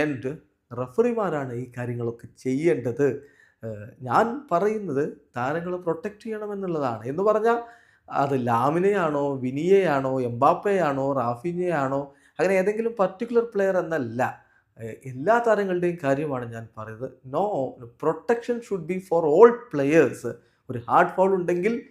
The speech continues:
യെല്ലോ കാർഡ് നിർബന്ധമായിട്ടും റഫറിമാർ കൊടുക്കണമെന്നാണ് ഹൻസി ഫ്ലിക്ക് പറയുന്നത്. അപ്പോൾ അറിയാമല്ലോ എന്താണ് റയൽ മാഡ്രിഡും റഫറിമാരും തമ്മിലുള്ള പ്രശ്നം ഉണ്ടാക്കിയത് എന്ന്. കിലിൻ എംബാപ്പയ്ക്ക് നേരെ നടന്നൊരു ഫൗൾ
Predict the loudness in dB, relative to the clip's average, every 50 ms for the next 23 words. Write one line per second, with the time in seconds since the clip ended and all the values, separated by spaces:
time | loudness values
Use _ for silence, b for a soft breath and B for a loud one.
0 | B B B _ -6 -2 2 2 2 2 2 2 2 2 0 0 -2 -2 2 4
1 | 4 4 4 4 2 2 2 2 0 -2 -4 -4 -4 -4 -4 -6 -4 -4 -4 -4
2 | -6 -6 -8 -10 -10 -10 -12 -14 _ _ -10 -8 -8 -8 -8 -8 -10 -10 -10 -12
3 | -14 -14 -16 -18 -18 -20 -20 -20 -20 -20 -20 -20 -18 -18 -18 -18 -18 -20 -20 -20
4 | _ _ _ _ _ _ _ b b b b b b b b b _ -16 -8 -2
5 | -2 0 0 -2 -4 -8 -10 B B B B B B B B B B -2 -2 0
6 | 2 2 2 2 2 0 -4 -6 -10 -14 _ _ _ _ _ _ _ _ _ _
7 | _ _ -16 -14 -12 -8 -4 -2 0 0 0 0 -2 -2 -2 -2 -2 -4 -4 -4
8 | -2 -2 -2 -2 -2 -4 -4 -6 -6 -6 -8 -8 -6 -6 -4 -2 -2 -4 -4 -6
9 | -6 -8 -8 -6 -8 -8 -8 -8 -8 -8 -10 -10 -10 -10 -10 -8 -6 -6 -6 -6
10 | -6 -6 -4 -4 -2 -2 -2 -4 -4 -6 -12 -16 -16 _ -14 -10 -8 -6 -6 -4
11 | -2 -2 -2 -2 -4 -6 -6 -6 -6 -6 -4 -4 -2 -2 -2 -2 -4 -4 -4 -6
12 | -8 -10 -10 -10 -8 -6 -6 -4 -2 0 0 0 0 -2 -4